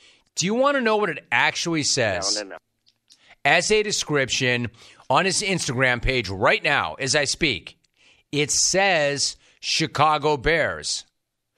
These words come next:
Speaker 1: Do you wanna know what it actually says as a description on his X account right now, as I speak? Quarterback of the Chicago Bears.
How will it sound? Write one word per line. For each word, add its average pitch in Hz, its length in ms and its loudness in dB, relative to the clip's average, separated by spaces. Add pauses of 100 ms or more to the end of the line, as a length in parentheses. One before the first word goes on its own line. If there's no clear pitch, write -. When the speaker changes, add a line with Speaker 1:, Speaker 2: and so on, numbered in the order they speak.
(320)
Speaker 1:
Do 180 200 2
you 262 160 2
wanna 262 260 2
know 233 160 2
what 220 140 0
it 202 80 2
actually 196 400 0
says 147 520 0 (320)
as 143 220 2
a 156 140 2
description 147 880 0 (280)
on 147 200 4
his 151 360 0 (200)
X 180 320 2
account 135 480 -2 (160)
right 139 280 2
now, 120 300 2
as 131 160 -2
I 135 80 4
speak? 117 560 -4 (760)
Quarterback 185 1000 2 (200)
of 180 140 0
the 170 80 0
Chicago 156 420 0
Bears. 113 600 -2